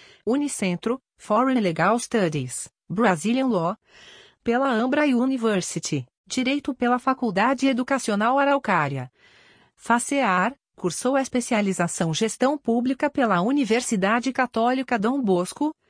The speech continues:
docência do ensino superior e Direito Penal pela Faculdade Dom Bosco.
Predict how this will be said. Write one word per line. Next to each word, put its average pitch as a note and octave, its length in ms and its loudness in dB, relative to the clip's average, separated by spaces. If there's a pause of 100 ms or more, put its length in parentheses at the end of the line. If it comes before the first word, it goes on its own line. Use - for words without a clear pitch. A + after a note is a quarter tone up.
(420)
docência B3 600 0
do F#3+ 120 0
ensino C#4 460 -2
superior A#3+ 680 0
e A#3 80 0
Direito G3 520 -2
Penal F#3+ 380 0
pela B3 280 0
Faculdade A3 720 0
Dom A#3+ 240 0
Bosco. E3 500 -4